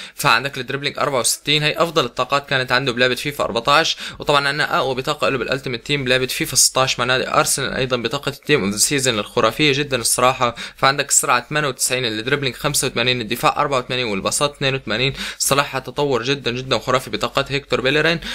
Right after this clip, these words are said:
آه، فعندنا بالسرعة فرق واحد وعشرين، تخيل هيك فرق واحد وعشرين بالسرعة بس، والدريبلينج أيضًا فرق واحد وعشرين، الباصات أيضًا فرق، آه، حوالي تسعة وعشرين، والدفاع اللي هي أهم طاقة عنده فرق اثنين وثلاثين. الصراحة تطور جدًا جدًا خرافي،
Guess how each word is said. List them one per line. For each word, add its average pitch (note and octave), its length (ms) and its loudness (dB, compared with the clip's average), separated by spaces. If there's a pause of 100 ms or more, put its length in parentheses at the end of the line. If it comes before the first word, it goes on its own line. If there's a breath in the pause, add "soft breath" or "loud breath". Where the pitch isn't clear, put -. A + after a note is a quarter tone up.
(220 loud breath)
آه، C3 220 4
فعندنا D3 400 0
بالسرعة D3 420 0
فرق D3+ 240 -4
واحد C3+ 260 -2
وعشرين، A2 380 0
تخيل C#3+ 340 2
هيك A#2+ 140 -2
فرق - 240 2
واحد C3+ 200 0
وعشرين C3 360 2
بالسرعة A#2+ 380 4
بس، C#3 300 -4 (220 loud breath)
والدريبلينج C3 540 -2
أيضًا D3+ 220 2
فرق C3+ 220 0
واحد C3 220 0
وعشرين، C3+ 420 4
الباصات B2 460 0
أيضًا C3+ 260 0
فرق، C3+ 280 2
آه، A2 280 4
حوالي B2+ 320 0
تسعة - 260 0
وعشرين، C#3+ 420 2 (420 loud breath)
والدفاع C#3+ 360 2
اللي D3 100 2
هي C#3+ 200 2
أهم D#3+ 180 -2
طاقة D#3 260 -2
عنده C#3 160 -2
فرق C#3+ 200 0
اثنين D3 220 -2
وثلاثين. D3 500 -2
الصراحة C#3+ 420 -2
تطور B2 360 0
جدًا C3+ 220 -2
جدًا B2+ 300 -2
خرافي، C3+ 500 0